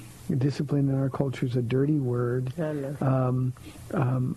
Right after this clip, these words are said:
Speaker 1: but there has to be consequences. We, we, instead of helping our children avoid consequences, we need to teach them to live through the consequences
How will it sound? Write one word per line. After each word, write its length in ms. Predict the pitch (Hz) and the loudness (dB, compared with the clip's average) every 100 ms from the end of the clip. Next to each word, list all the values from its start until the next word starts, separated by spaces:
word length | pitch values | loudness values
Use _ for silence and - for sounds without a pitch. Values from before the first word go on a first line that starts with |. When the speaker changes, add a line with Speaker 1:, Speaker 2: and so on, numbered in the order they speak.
| - | -2
Speaker 1:
but 120 | 139 | 0
there 100 | 147 | 0
has 300 | 117 151 165 | 2 0 2
to 100 | 185 | 2
be 140 | 175 | 2
consequences. 640 | 165 156 196 190 160 117 127 | 2 2 0 0 0 0 0
We, 220 | 135 135 | -2 -2
we, 240 | - - 170 | 0 0 0
instead 300 | 135 170 160 | 2 2 2
of 120 | 131 - - | 0 -8 -12
helping 300 | - 160 170 | 0 2 4
our 80 | 147 | 2
children 400 | 127 165 147 139 | 2 2 2 2
avoid 380 | 127 127 160 165 | 2 2 2 2
consequences, 920 | 143 135 120 123 139 123 - - - - - - - - | 2 0 0 -2 -2 -2 -2 -8 -8 -16 -16 -14 -12 0
we 140 | 139 | 2
need 220 | 139 139 | 4 2
to 100 | 143 131 - - | 0 -4 -8 0
teach 300 | 151 135 - | 0 0 -2
them 320 | 135 131 120 - - | 0 2 0 -6 -12
to 100 | - | -2
live 340 | 143 131 175 202 | 0 4 2 2
through 160 | - | 0
the 100 | 127 | 0
consequences 840 | 127 127 131 131 123 131 117 135 123 | 0 -2 -2 -2 -2 -2 -2 -4 -4